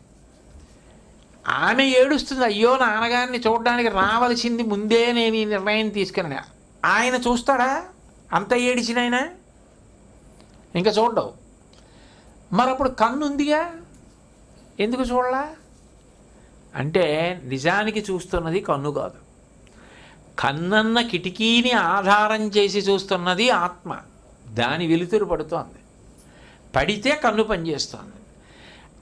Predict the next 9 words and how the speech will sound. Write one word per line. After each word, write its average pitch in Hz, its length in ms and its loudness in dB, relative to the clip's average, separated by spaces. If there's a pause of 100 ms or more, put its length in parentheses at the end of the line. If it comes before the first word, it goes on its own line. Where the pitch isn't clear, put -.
(120)
అంటే 185 440 -2
తెలుసుకుంటున్నది 262 1000 0
ఎవరు? 196 460 0 (320)
ఇన్ని 202 360 0
కిటికీలలోంచి, 202 1160 0
ఇన్ని 190 480 -2
ద్వారాలలోంచి 170 1080 0
తెలుసుకుంటున్నది 170 1000 -2
ఆత్మ. 139 560 -4